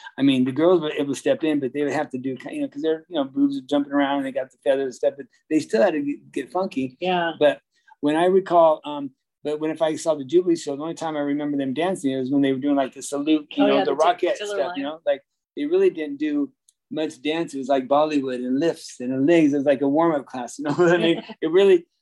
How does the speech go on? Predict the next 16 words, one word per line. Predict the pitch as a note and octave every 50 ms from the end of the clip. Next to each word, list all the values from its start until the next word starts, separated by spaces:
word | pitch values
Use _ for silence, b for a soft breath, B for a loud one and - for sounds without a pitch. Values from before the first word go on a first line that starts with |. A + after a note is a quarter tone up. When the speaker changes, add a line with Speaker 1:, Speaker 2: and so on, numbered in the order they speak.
| _ _ - -
Speaker 1:
I |
never | D#3 F3 F#3+ G3 G3+ F#3
thought | F#3 - E3+ E3+ E3
of | D#3+ D3
them | D3 D#3 D#3 D3+
as, | C#3+ C#3 C3+ A2+ C#3
like, | C#3 C3 B2 B2+ _ _ A#2 -
dancers, | C3+ C3+ C#3+ D#3 D3 - - B2 A2+ - _ - -
you | A#2+ B2
know, | C3+ C#3+ C#3
except | B2+ - - E3+ D#3 D3+ - -
the | C#3
girls | C3+ C#3 C#3 C3 B2+ B2+ A#2+
that | C3 B2+ B2+ -
I | - A#2+
saw | A2+ - C3+ A#2+ A#2+ A#2+